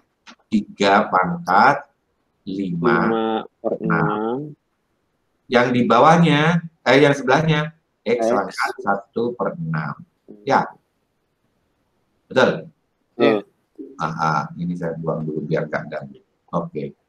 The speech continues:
Speaker 1: Nah, kalau namanya perkalian seperti ini, ingat yang di bawah dikalikan, atas harus dikalikan dengan yang sama.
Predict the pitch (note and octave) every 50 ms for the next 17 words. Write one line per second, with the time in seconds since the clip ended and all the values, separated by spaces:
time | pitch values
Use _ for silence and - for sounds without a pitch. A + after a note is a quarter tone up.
0 | _ _ _ _ _ _ _ _ _ _ _ _ - - A2 G#2 E2+ - - -
1 | - _ _ _ - - C#3 D3 D3+ D#3+ E3 E3 E3 C#3 C#3+ D3 C#3 C#3+ D3 D3
2 | D3+ - C#3 C3 B2 C3+ C3 C3+ C3+ C3 - B2+ B2 - A#2 - - - A2+ G2+
3 | - - E2 D#2 - - - - B2 D#3 D#3+ E3 E3 - - - _ _ _ D#3+
4 | E3+ F3 F3 F3+ F3 E3+ E3+ - _ _ _ _ - D3 D#3+ D#3+ D#3+ D#3+ D#3+ D3
5 | C3+ C3+ B2 A2 A#2+ A#2+ A#2 B2 C#3+ D3+ C#3 C3+ B2+ - C3+ B2+ C3 C3+ C#3 C3
6 | - - D#3 E3+ E3+ E3 - - D#3 D#3 D#3 - E3 D#3+ D#3+ D#3 D3 C#3 C#3+ C#3
7 | - C#3+ C3+ - C#3 C#3 C#3 C#3 C3+ - D3 C#3+ C3+ C3+ C3 C3 B2+ B2+ B2+ B2+
8 | B2+ B2 B2 A#2+ - A#2+ B2 A#2+ A#2 A2+ G3+ F#3+ - -